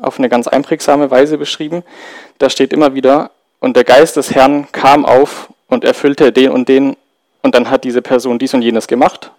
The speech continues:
und dann war die Zeit auch wieder vorbei.“ Meistens ging es darum, das Volk Israel zu Gott zurückzuführen oder irgendwie die befeindeten Nachbarvölker zu besiegen. Und dann geht's ein bisschen weiter in der Zeit von, äh,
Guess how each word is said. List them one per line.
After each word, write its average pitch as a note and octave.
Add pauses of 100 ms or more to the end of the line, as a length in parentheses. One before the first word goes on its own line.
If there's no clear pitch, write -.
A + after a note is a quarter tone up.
(120)
und A#2+
dann A2+
war G#2+
die A2
Zeit A2
auch A2
wieder A2+
vorbei.“ F#2+ (720)
Meistens C3+
ging C3
es A#2+
darum, B2
das B2
Volk A2+
Israel A#2+
zu B2+
Gott -
zurückzuführen B2+ (180)
oder A#2
irgendwie A2 (580)
die B2
befeindeten A2
Nachbarvölker G#2+
zu -
besiegen. G#2 (3000)
Und B2
dann A#2+
geht's B2
ein D3
bisschen A#2
weiter D#3
in D3+
der D3
Zeit D#3
von, D3+
äh, B2+